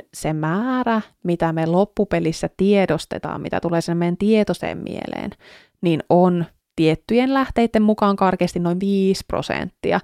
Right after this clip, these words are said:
Eli vaikka meidän tietoinen mieli on tosi taitava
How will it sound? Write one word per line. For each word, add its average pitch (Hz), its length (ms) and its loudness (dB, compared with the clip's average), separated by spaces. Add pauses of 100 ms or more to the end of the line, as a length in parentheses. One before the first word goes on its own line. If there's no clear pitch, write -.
(360)
Eli 170 380 4 (100)
vaikka 196 680 0 (100)
meidän 180 260 0
tietoinen 185 460 2
mieli 165 400 0
on 165 120 -2
tosi 185 280 -2
taitava 175 640 2